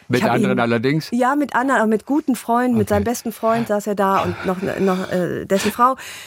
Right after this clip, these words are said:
Speaker 2: Ich kam rein, beschämte ihn selbstverständlich, schrie: „Super, Svenny, fünfundzwanzig Jahre“, durchs ganze Lokal. Er ist Hanseat, aber er hat sich ein bisschen dran gewöhnt, an meine Art.
Speaker 1: Unangenehm.
Speaker 2: Und, äh,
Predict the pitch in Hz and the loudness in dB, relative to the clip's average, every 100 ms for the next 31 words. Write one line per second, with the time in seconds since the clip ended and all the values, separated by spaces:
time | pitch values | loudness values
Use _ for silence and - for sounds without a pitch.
0 | - - 220 226 214 208 214 233 233 208 | -16 -6 -4 -2 -2 0 0 2 0 0
1 | 233 226 220 208 208 202 - 202 196 185 | 0 0 0 0 0 -2 -2 -4 -2 -2
2 | 208 - - 269 240 339 294 285 - 277 | -2 -4 0 0 2 0 0 -2 0 2
3 | 285 269 285 262 262 240 240 262 262 262 | 2 2 2 2 0 -2 -2 0 2 2
4 | 220 214 240 233 247 226 202 - 190 196 | 0 0 0 -2 2 2 2 -2 -2 -2
5 | 208 208 190 165 - 180 175 165 185 - | 0 0 2 0 0 0 2 2 2 0
6 | 180 170 208 - 247 208 196 - 180 165 | 0 2 0 -2 -4 0 -2 -2 -2 -2
7 | 170 170 175 226 233 190 190 185 - 190 | -2 -4 -2 -2 -2 -2 0 0 0 -2
8 | 233 254 254 262 262 262 254 269 _ - | -2 -2 0 0 0 0 0 -4 _ -12
9 | 220 - - - 240 233 220 - 208 | -12 -8 -10 -2 0 2 0 -2 -2